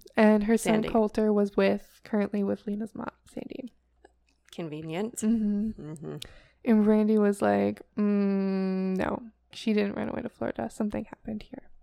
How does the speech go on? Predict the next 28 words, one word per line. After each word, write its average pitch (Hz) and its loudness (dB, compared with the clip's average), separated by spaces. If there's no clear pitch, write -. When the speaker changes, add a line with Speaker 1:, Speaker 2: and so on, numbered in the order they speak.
Speaker 2:
Oh, 185 -8
God, 185 -2
I 175 -8
hate 160 -14
this. 151 -14
Speaker 1:
And 233 6
the 233 2
cops 254 0
were 247 6
also 214 2
skeptical 226 -2
that 220 -2
she - -8
ran 214 0
away 208 2
Speaker 2:
Well 175 -20
Speaker 1:
because 196 4
she 214 0
didn't 196 0
take - -6
anything 208 -6
with - -6
her, - -8
like - -14
I - -8
mentioned. - -10
Speaker 2:
Right. 170 -6
Speaker 1:
But, 220 4